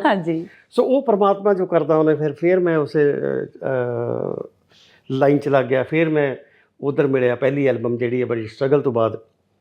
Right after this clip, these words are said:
Speaker 2: ਉਹ ਤਿਆਰ ਕੀਤੀ, ਉਸ ਤੋਂ ਬਾਅਦ ਉਹਦਾ ਵੀਡੀਓ ਕੀਤਾ, ਫਿਰ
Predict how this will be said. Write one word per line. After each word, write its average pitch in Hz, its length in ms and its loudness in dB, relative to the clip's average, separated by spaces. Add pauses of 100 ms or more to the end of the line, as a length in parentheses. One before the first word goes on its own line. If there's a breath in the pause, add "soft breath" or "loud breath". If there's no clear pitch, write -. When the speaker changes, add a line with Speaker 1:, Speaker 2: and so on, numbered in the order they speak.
(420)
Speaker 2:
ਉਹ 117 440 0
ਤਿਆਰ 120 240 2
ਕੀਤੀ, 123 320 -4
ਉਸ 117 120 -2
ਤੋਂ 120 120 -8
ਬਾਅਦ 104 200 -2
ਉਹਦਾ 101 160 -2
ਵੀਡੀਓ 117 380 0
ਕੀਤਾ, 117 360 0
ਫਿਰ 110 360 0